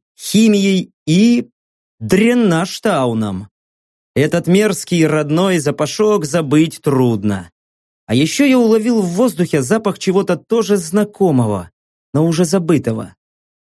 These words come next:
Потребовалась минута, чтобы я понял. Так вроде бы пахнет серая слизь,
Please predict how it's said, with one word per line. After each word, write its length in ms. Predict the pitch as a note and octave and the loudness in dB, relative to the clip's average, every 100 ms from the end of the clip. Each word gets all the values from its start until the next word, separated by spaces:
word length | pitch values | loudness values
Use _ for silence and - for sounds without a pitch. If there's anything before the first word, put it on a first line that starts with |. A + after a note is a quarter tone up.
| _ | _
Потребовалась 720 | - B2+ F3 F#3 F3 F3 F3 F#3 | -4 0 0 2 0 0 0 0
минута, 420 | F3 G#3+ A3 G3 | 2 2 2 0
чтобы 340 | - G3+ G3+ | -2 0 2
я 120 | G#3 | 0
понял. 600 | G#3 - A3 D#3+ A#2 F#2+ - _ _ _ - | -2 -2 0 2 0 -2 -10 _ _ _ -4
Так 260 | A3+ - | -2 -4
вроде 340 | A#2+ E3+ F#3 F3 | -2 0 2 2
бы 160 | D#3+ | 0
пахнет 460 | - A3 G#3 G3+ D#3+ | 0 -4 -2 -2 -2
серая 420 | - G#3 G#3 G#3 | 0 2 2 0
слизь, 520 | - A3+ A3 B2 - | -2 -2 0 0 -2